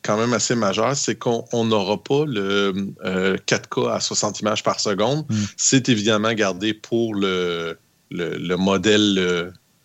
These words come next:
Speaker 1: comment qu'ils disent en fran-, en anglais, le flagship, le, le, le modèle, euh,
Speaker 2: Phare.
Speaker 1: phare, disons,
Speaker 2: Oui.
Speaker 1: euh, qui est la X T trois qui va l'avoir.
Speaker 2: Mhm.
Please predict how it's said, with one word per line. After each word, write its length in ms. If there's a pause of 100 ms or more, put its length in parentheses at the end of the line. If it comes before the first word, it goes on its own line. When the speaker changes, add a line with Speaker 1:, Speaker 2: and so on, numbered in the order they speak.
(640)
Speaker 1:
comment 300
qu'ils 160
disent 160
en 100
fran-, 300
en 100
anglais, 240
le 140
flagship, 560
le, 180
le, 260
le 100
modèle, 420
euh, 260
Speaker 2:
Phare. 340
Speaker 1:
phare, 480
disons, 180
Speaker 2:
Oui. 40 (840)
Speaker 1:
euh, 260 (100)
qui 180
est 20
la 180
X 240
T 80
trois 320
qui 80
va 160
l'avoir. 440 (180)
Speaker 2:
Mhm. 120